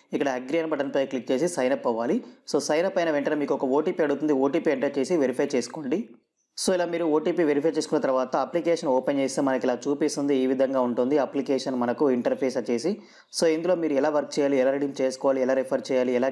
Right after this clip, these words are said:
గేమ్ ఆడాలి అనేది క్లియర్గా చెప్తాను. ఇక్కడ చూసుకోవచ్చు మనకు refer your friends అని చూపిస్తుంది. దీనిపై క్లిక్ చేసి మీ ఫ్రెండ్స్‌కి రెఫర్ చేసుకోవచ్చు. అలాగే ఇక్కడ చూసుకోవచ్చు play now and win అని చూపిస్తుంది. ప్లే now బటన్పై క్లిక్ చేసి ఇందులో మీరు గేమ్స్ ఆడుకోవచ్చు.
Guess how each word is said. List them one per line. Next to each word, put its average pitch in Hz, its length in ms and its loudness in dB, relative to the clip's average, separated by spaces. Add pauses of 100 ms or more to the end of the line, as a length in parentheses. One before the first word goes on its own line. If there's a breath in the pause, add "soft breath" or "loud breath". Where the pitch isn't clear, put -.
గేమ్ 127 220 -2
ఆడాలి 120 320 0
అనేది 131 260 0
క్లియర్గా 127 360 0
చెప్తాను. 120 380 -2
ఇక్కడ 147 180 -2
చూసుకోవచ్చు 139 460 -2
మనకు 123 240 0 (640 loud breath)
refer 143 260 0
your 175 160 4
friends 143 240 -2
అని 143 120 2
చూపిస్తుంది. 135 420 0
దీనిపై 143 280 0
క్లిక్ 131 200 -2
చేసి 135 200 0
మీ 147 120 0
ఫ్రెండ్స్‌కి 135 360 -2
రెఫర్ 123 240 -2
చేసుకోవచ్చు. 120 540 -2 (680 loud breath)
అలాగే 170 280 -4
ఇక్కడ 143 200 -4
చూసుకోవచ్చు 170 500 0 (140)
play 156 240 4
now 165 80 0 (200)
and 135 180 -4
win 139 180 0
అని 139 120 -2
చూపిస్తుంది. 131 440 0 (120)
ప్లే 143 180 2
now 147 100 -4
బటన్పై 135 360 -2
క్లిక్ 123 220 -4
చేసి 123 260 0
ఇందులో 143 240 2
మీరు 147 120 2 (140)
గేమ్స్ 135 320 0
ఆడుకోవచ్చు. 117 500 -4